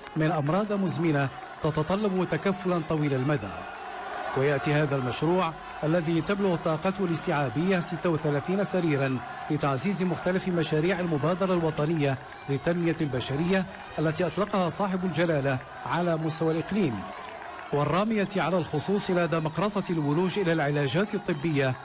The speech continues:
وتمكين المواطنين من ظروف عيش كريمة ورغيدة.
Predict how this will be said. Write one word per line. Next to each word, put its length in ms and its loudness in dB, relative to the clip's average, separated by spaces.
وتمكين 440 0
المواطنين 680 2
من 160 0
ظروف 300 2
عيش 300 0
كريمة 760 0
ورغيدة. 640 0